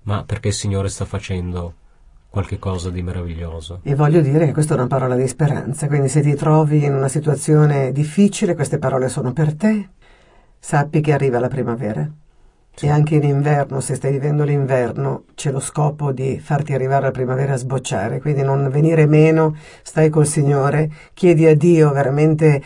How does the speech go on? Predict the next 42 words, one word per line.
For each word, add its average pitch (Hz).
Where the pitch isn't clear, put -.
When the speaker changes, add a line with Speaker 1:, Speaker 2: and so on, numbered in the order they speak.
Speaker 2:
che 151
cosa 160
vuol 147
farti 165
capire 160
e -
comprendere 147
e 156
non, 151
eh, 139
tornare 151
indietro, 147
vai 147
avanti 139
con 143
forza. 135
Questo 151
è 127
per 127
quanto 135
riguarda 135
quello 143
che 147
abbiamo 151
detto, 202
il 156
nostro 151
tempo 170
è 156
finito. 156
Vi 180
salutiamo, 156
io 165
vi 151
saluto, 196
settimana 135
prossima 156
ancora 143
una 135
puntata 147
insieme 165
con 110